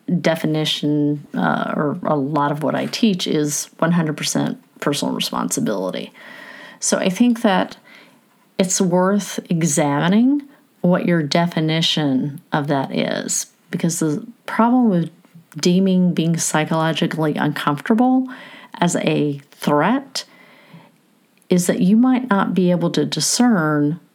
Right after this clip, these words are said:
when a real physical threat arrives. Because if you keep telling yourself that being psychologically uncomfortable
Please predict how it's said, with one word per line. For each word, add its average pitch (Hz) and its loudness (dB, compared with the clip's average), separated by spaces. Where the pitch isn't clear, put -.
when 170 2
a 147 0
real 190 2
physical 170 -2
threat - -4
arrives. - -2
Because 175 0
if 180 0
you 240 4
keep 262 0
telling 254 4
yourself 156 0
that 208 0
being 175 4
psychologically 180 0
uncomfortable 240 2